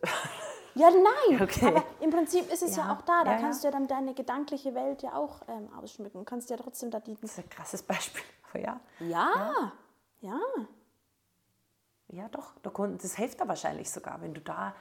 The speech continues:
Speaker 1: oder wenn du im Koma bist und noch was mitkriegst
Speaker 2: Zum Beispiel,
Speaker 1: und
Speaker 2: zum
Speaker 1: dann
Speaker 2: Beispiel.
Speaker 1: aber
Speaker 2: Siehst du,
Speaker 1: in,
Speaker 2: das krasse Beispiel,
Speaker 1: in
Speaker 2: aber
Speaker 1: deinen
Speaker 2: genau,
Speaker 1: Wohlfühlraum
Speaker 2: trotzdem kannst du
Speaker 1: schlüpfst.
Speaker 2: dich, und wie geil ist das bitte, wenn du dir dann so eine innere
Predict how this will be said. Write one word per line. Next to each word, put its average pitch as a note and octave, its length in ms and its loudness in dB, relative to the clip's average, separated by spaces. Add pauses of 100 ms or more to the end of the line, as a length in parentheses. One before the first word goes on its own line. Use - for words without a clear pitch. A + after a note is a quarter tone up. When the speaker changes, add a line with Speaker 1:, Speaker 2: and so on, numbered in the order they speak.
(160)
Speaker 1:
oder F3 180 -10
wenn E3 120 -8
du D#3 180 -8 (520)
im D#3 160 -14
Koma G#3+ 300 -2
bist F#3+ 320 -6
und E3 80 -6
noch D#3 160 -6
was D#3 140 -4
mitkriegst G3 560 -4
Speaker 2:
Zum C#4+ 100 4
Beispiel, F#4 460 2
Speaker 1:
und F3+ 260 0
Speaker 2:
zum A#3 140 -6
Speaker 1:
dann E3 160 2
Speaker 2:
Beispiel. F#3 140 2
Speaker 1:
aber F3+ 120 2
Speaker 2:
Siehst F#3+ 140 2
du, F#3+ 60 2
Speaker 1:
in, F#3+ 40 0
Speaker 2:
das - 160 0
krasse G3+ 260 -4
Beispiel, F#3+ 400 -6
Speaker 1:
in F#3+ 140 2
Speaker 2:
aber G#3 80 -2
Speaker 1:
deinen G#3 800 -2
Speaker 2:
genau, G#4 240 4
Speaker 1:
Wohlfühlraum F#3 340 0
Speaker 2:
trotzdem D#3+ 240 0
kannst F3+ 340 -2
du D#4+ 60 0
Speaker 1:
schlüpfst. D#4+ 280 0
Speaker 2:
dich, - 40 -16 (120)
und C4+ 240 -2 (220)
wie A#3 120 -6
geil - 240 -2
ist D4 140 -6
das D#4+ 100 -4
bitte, C#4 220 -8
wenn C4+ 120 -4
du B3+ 80 -6
dir A#3+ 140 -2
dann A3+ 220 -6
so A#3 80 -10
eine A#3+ 100 -6
innere A#3 500 -8